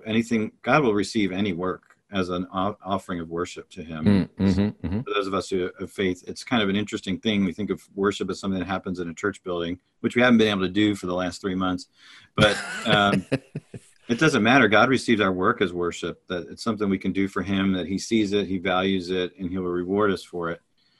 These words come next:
Speaker 1: Another interesting sacred idea is that we can actually do our work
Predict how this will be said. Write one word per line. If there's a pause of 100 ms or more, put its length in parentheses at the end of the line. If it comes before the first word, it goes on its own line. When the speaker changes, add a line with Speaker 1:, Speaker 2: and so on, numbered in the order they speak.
(200)
Speaker 1:
Another
interesting
sacred
idea
is
that
we
can
actually
do
our
work